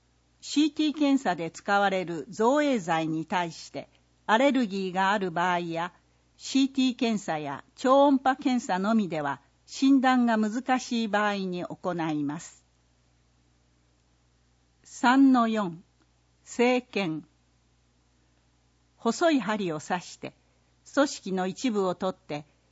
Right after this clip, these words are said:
がんであるかどうか、悪性度はどうかなど、組織の状態を顕微鏡で詳しく調べる検査です。いろいろな画像検査を行っても、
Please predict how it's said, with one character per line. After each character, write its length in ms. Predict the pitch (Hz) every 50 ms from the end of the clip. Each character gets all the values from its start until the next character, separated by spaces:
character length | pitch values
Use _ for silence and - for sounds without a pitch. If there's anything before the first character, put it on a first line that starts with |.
| _ _ _ _
が 200 | - 254 277 269
ん 80 | 254 226
で 100 | 220 214
あ 100 | 214 220
る 120 | 214 208
か 160 | - 196 180
ど 200 | 170 208 214 190
う 40 | 170
か、 260 | - _ - - - - _ _ _ _ _ _ _ _ _
悪 240 | - 202 202 - -
性 280 | - - 294 269 254
度 140 | 196 190 170
は 140 | 160 160 170
ど 200 | 160 240 254 226
う 60 | 208
か 160 | - 180 165
な 180 | 165 151 160 156
ど、 160 | 156 131 - _ _ _ _ _ _ _ _ _ _ _ -
組 160 | - 262 269 269
織 220 | - - 214 208
の 140 | 202 190 180
状 220 | 190 220 220 320
態 340 | 320 - 202 196 190 185 180
を 180 | 175 170 165 - _ _ _ _
顕 240 | - 254 262 277 277
微 160 | 254 285 262
鏡 240 | - 285 254 247 240
で 140 | 214 226 220
詳 260 | 214 - 240 254 294
し 160 | 285 - -
く 100 | - 190
調 300 | 175 - - 190 202 202
べ 140 | 190 202 202
る 100 | 170 165
検 300 | - - 202 190 180 156
査 160 | - 160 123
で 140 | 110 139 151
す。 220 | - - - _ _ _ _ _ _ _ _ _ _ _ _ _ _ _ _ _ _ _ _ _ _ _ _ _ _
い 120 | 208 214
ろ 140 | 254 269 285
い 80 | 277 254
ろ 140 | 262 254 247
な 200 | 233 226 214 190
画 160 | 208 214 214
像 240 | - 269 277 277 269
検 260 | - 277 262 240 -
査 200 | - 180 165 165
を 180 | 160 160 170
行 140 | - - 220
っ 200 | 208 208 196 196
て 220 | - _ - 185 180
も、 200 | 160 139 -